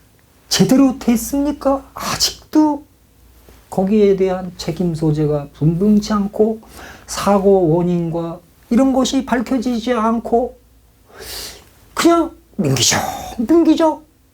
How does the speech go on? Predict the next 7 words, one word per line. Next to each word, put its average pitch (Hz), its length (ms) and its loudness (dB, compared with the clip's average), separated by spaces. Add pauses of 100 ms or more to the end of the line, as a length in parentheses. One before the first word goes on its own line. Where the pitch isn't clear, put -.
그냥 359 380 2
넘어가고 320 540 2
있어요. - 260 -4 (1120)
십 - 240 -4
년이 403 340 4
지났는데 320 580 0
말입니다. 127 500 -12